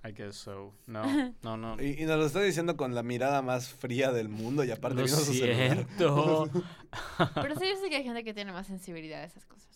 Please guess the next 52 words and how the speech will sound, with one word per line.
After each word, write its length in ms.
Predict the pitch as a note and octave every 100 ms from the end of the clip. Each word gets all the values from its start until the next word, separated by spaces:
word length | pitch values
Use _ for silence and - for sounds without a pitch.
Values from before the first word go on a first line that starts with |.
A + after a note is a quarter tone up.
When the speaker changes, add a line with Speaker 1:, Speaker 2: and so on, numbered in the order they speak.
| - - - - -
Speaker 3:
Sí, 200 | D#3 C#3
o 80 |
sea, 100 | D3+
yo, 100 | F3 G#3+
por 100 | G3+
ejemplo, 200 | E3 E3
yo 140 | E3
tam-, 200 | E3+ E3
yo 120 | D3 D#3+
no 160 | F3+
creo 160 | E3+ C3
en 60 | B2
fantasmas 360 | A2 A#2 B2+
porque 220 | B2+ G#2+ G#2
no 100 | A2+
me 100 | A2+
ha 20 |
tocado 400 | G#2 G#2 G#2+ G#2
ver 260 | G2+ G2 -
algo 300 | G#2 G#2 G#2+ G#2
sobrenatural. 600 | G#2+ F#2 E2 F2 F#2 D3+ - - - - - - - _
Pero 160 | B2+
igual, 400 | B2+ B2+ B2 A#2 A#2+ -
el 80 | F#2+
típico, 440 | A2+ A2 A2+ G2 -
bueno, 440 | A#2 A#2 A2+ G#2
so-, 120 | A2+
mis 240 | F#2+ G#2+ G#2
calificaciones 500 | A#2+ A2 G#2+ C3 A#2
de 60 |
la 100 | F#2+
carrera, 400 | - G2+ F#2+ F#2+
pero 120 | G2 A2
eso 160 | A#2+
no 140 | A2+ A#2
era 120 | A2
nada 160 | G2 F#2+
sobrenatural. 500 | G2 F2+ - - -
Speaker 2:
Ay, 320 | - - - - -
Dios 140 | - -
mío. 140 | _ _ - - - - - - - - - -
Speaker 3:
Perdón, 260 | - G#2 G#2
tenía 180 | A2 A2
que 80 | -
sacar, 240 | - -
ay, 160 | B2 D3+
tenemos 220 | F#3 B3+
que 60 | B3+
sacar 220 | - B2+
un 80 | B2
chiste 400 | A2+ G#2 G#2+ G2+
así, 480 | F#2+ G2 G2 F#2+